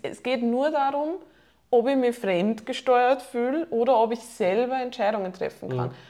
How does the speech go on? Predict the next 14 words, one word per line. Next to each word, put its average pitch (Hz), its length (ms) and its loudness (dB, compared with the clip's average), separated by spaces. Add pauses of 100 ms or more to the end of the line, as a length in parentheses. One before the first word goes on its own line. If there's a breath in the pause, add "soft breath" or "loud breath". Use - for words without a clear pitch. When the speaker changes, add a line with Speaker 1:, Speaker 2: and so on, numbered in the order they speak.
(140 loud breath)
Speaker 1:
Alles, 262 360 2
was 254 180 -2
sich 254 100 -6
fremdgesteuert 214 1040 -2
anfühlt, 208 540 -4
fühlt 214 340 -6
sich 269 220 -8
an 202 260 -2 (100)
nach 185 120 -8
einer 156 240 -8
Zeit 151 400 0 (320 loud breath)
wie 196 140 -2
ein 170 60 -4
Gefängnis. 156 760 -8